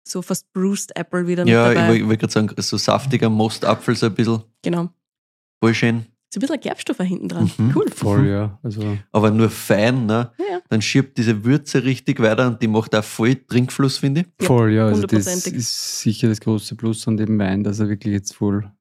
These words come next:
Speaker 3: Trinkfluss
Speaker 1: Mhm, mhm.
Speaker 2: Und halt juicy und gamer.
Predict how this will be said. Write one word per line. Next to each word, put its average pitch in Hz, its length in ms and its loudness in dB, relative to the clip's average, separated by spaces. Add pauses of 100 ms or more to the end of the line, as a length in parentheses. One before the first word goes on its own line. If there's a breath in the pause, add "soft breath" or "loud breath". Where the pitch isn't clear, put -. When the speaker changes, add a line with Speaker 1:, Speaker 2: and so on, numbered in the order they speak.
(100)
Speaker 3:
Trinkfluss 107 580 -2
Speaker 1:
Mhm, 170 160 -2
mhm. 190 360 -4 (800)
Speaker 2:
Und 104 160 2
halt - 180 0 (300)
juicy 107 420 2
und 95 200 -2
gamer. 92 340 -2